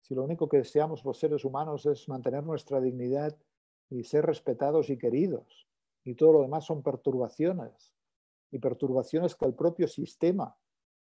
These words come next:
el pro-, el propio sistema crea el problema y luego quiere resolver el conflicto. Pero si el propio sistema está sembrando constantemente la idea de, de que la vida es una competencia y una lucha,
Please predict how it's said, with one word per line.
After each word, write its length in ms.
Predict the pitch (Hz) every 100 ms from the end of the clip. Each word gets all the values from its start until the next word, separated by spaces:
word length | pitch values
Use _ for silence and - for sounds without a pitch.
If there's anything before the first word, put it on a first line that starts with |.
| _ _ -
el 220 | 127 120
pro-, 240 | 127 151 -
el 120 | 131
propio 260 | 160 170 151
sistema 580 | 147 131 - 196 170
crea 360 | - 151 190 165
el 80 | 143
problema 420 | 143 139 170 170
y 60 | 151
luego 300 | 156 165 160
quiere 260 | 165 160
resolver 480 | 147 139 - 131 165
el 80 | 147
conflicto. 680 | 135 117 165 185 - 110 _ _ _ _ _ _ _ _
Pero 160 | - 131
si 120 | 117
el 60 | 123
propio 300 | 143 170 165
sistema 480 | - 127 - 175 170
está 240 | 135 170
sembrando 680 | - 143 135 135 175 190 175
constantemente 760 | 143 - 143 135 135 165 175
la 100 | 151
idea 380 | 131 127 160 165
de, 380 | 147 135 131 123 _ _ _
de 160 | 127 127
que 100 | 135
la 140 | 127
vida 220 | 123 175 170
es 120 | -
una 200 | 165 151
competencia 680 | 143 127 127 156 185 180
y 60 | 156
una 180 | 147 127
lucha, 500 | 151 226 - -